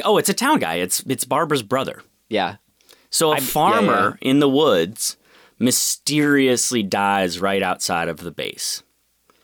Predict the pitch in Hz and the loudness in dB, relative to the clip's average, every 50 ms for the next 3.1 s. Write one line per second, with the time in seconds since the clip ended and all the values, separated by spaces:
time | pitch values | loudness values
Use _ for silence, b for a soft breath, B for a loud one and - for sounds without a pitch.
0 | B B B B B - 104 107 104 98 95 - - 104 98 95 98 92 90 87 | B B B B B -4 -2 0 2 0 0 0 0 -2 0 2 2 2 2 2
1 | 85 - - - 104 104 101 95 95 - - 104 92 85 87 87 85 82 82 82 | 0 -2 -2 -2 0 2 2 0 0 -2 -4 -2 -2 0 0 -2 -2 -4 -6 -6
2 | 80 78 73 - 78 76 71 73 71 76 78 - - 69 67 67 67 69 71 76 | -6 -6 -6 -6 -8 -10 -8 -10 -10 -10 -10 -12 -12 -12 -10 -10 -8 -8 -8 -8
3 | 73 | -10